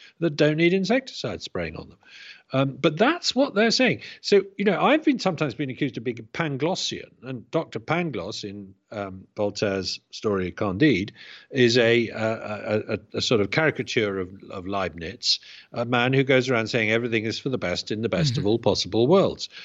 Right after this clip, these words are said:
Speaker 1: That's not what I'm saying, and it's not what you're saying. We're saying this world is great compared with what it was,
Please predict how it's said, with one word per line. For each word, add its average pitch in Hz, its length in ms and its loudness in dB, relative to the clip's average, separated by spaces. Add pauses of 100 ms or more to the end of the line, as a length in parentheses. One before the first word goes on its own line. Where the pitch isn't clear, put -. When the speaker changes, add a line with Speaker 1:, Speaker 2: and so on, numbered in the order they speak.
(200)
Speaker 1:
That's - 340 0
not 226 220 4
what 196 180 6
I'm 180 300 2
saying, - 380 -8 (120)
and 123 80 -12
it's 135 120 -6
not 285 140 0
what 165 140 -4
you're 165 260 2
saying. - 440 -8 (300)
We're 285 140 4
saying 185 280 2
this 208 260 2
world 175 280 6
is 180 120 6
great 311 760 0
compared 180 420 2
with 170 120 0
what 175 180 6
it 123 80 0
was, 196 640 0